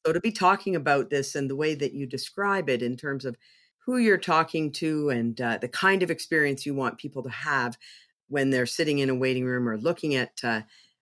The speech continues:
um, some chronic health issues or end of life potential issues, realities. Yeah, this is, uh, this is such a necessary conversation, and who better to lead it? Uh, so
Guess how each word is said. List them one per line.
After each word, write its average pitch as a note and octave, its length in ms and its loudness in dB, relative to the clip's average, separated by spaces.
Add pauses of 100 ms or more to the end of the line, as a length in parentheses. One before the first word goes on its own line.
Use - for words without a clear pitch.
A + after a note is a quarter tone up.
(100)
um, A#2 380 0
some A#2 220 -4
chronic C#3+ 500 0
health C3 400 -2
issues C3 500 -4
or G#2+ 360 0
end D3 180 0
of B2 140 -4
life B2 400 -2 (320)
potential B2 480 -2
issues, A#2 680 -4 (120)
realities. A#2+ 840 0 (460)
Yeah, F3 360 -2
this D#3 200 -2
is, D3 280 -4
uh, C#3+ 520 2
this D#3 180 -10
is D#3 140 -6
such D#3+ 200 -2
a D3 60 0
necessary D3+ 500 0
conversation, C3 800 -4 (240)
and C#3+ 140 2
who D3+ 100 0
better D3+ 300 4
to C3+ 160 -2
lead A#2+ 240 -2
it? - 140 -14 (440)
Uh, A2+ 220 -2
so B2 200 -4